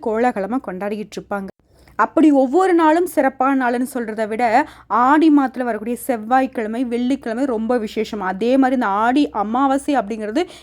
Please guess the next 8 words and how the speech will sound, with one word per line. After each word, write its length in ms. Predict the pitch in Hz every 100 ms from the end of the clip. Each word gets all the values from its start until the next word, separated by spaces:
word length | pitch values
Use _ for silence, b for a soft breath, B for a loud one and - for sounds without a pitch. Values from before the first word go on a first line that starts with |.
| B
இன்னும் 440 | 254 285 349 403 -
சிறப்பான 540 | 233 233 233 233 277
விஷயம். 400 | 220 208 - 226 _ b b -
ஏன்னா 240 | 311 392 -
அமாவாசை 580 | 247 285 349 339 330 339
அப்படின்னாவே 520 | 233 254 240 220 285
நமக்கு 400 | 294 233 233 226
வந்துட்டு 320 | 240 262 277